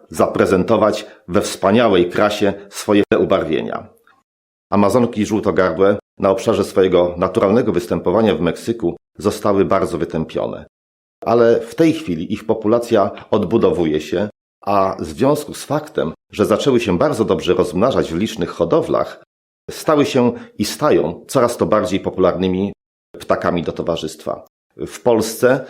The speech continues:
już bez większego trudu, chociaż nie twierdzę, że tanio, możemy kupić te ptaki. Jeśli trafi do nas osobnik bardzo młody,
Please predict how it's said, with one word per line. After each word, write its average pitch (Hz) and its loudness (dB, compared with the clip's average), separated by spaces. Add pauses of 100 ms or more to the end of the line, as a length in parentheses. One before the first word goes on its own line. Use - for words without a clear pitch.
(240)
już 113 0
bez 160 0
większego 107 2
trudu, 87 -2
chociaż - -4
nie 98 0
twierdzę, 92 0
że 85 0
tanio, 92 2 (200)
możemy 123 4
kupić 113 -4
te 90 0
ptaki. - -8 (1800)
Jeśli 107 0
trafi 135 -2
do 104 0
nas 98 0
osobnik 82 -2
bardzo 120 0
młody, 71 -2